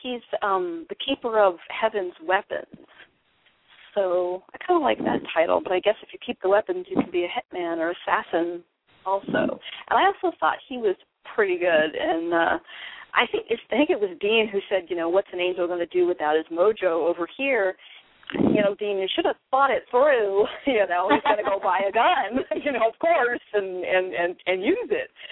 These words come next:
So, um, uh, he won't forget that next time, I'm, I'm sure. So, where do you wanna start, Beck?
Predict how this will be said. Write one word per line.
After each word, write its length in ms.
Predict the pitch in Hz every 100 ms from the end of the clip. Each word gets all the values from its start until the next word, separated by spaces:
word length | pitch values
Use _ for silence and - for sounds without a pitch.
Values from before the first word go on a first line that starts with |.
| - - - _ -
So, 340 | 175 165 160
um, 280 | - - - -
uh, 160 | - 175
he 60 | 196
won't 180 | 208 -
forget 220 | 180 -
that 180 | 170 -
next 220 | 196 - -
time, 260 | 202 170 165
I'm, 220 | 160 160 -
I'm 180 | 165 156 - -
sure. 420 | 196 170 - - _ - -
So, 360 | 214 185 - - _ _ _ _ _ _ _ _ _ _ _ _ _ -
where 140 | 339
do 60 | 381
you 60 |
wanna 180 | 392 370
start, 300 | - 392 392 - _ _ _ _ _ _ _ _ _ -
Beck? 160 | 330